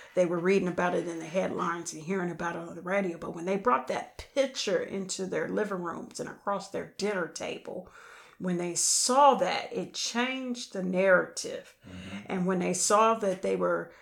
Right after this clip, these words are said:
Speaker 1: attacking those children, and they were attacking those kids with the dogs and the water hoses and putting those children in the jail, that's when the civil rights changed, 'cause the civil rights movement was about to die.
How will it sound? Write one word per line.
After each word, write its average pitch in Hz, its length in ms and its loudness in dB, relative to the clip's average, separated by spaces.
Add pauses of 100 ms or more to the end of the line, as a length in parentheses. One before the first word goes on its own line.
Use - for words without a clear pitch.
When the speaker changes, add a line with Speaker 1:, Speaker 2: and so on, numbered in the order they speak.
(180)
Speaker 1:
attacking 196 540 2
those 175 280 -2
children, - 720 4 (500)
and 185 180 0
they 185 80 2
were 175 140 2
attacking 196 440 2
those 175 220 -4
kids - 540 4
with 175 160 -4
the 156 60 -6
dogs - 680 -6
and 170 100 -10
the 165 60 -10
water 170 300 2
hoses 175 460 -2
and 170 160 -8
putting - 260 -4
those 165 260 -6
children 302 760 2
in 294 200 -6
the 302 100 -4
jail, 320 480 -2 (840)
that's 262 500 2
when 220 220 2
the 196 80 0
civil 196 320 2
rights - 500 0
changed, - 480 -4
'cause 180 140 -2
the 170 60 -2
civil - 260 0
rights - 260 2
movement 202 380 0
was 185 240 -4
about - 380 -2
to - 80 -12
die. - 440 8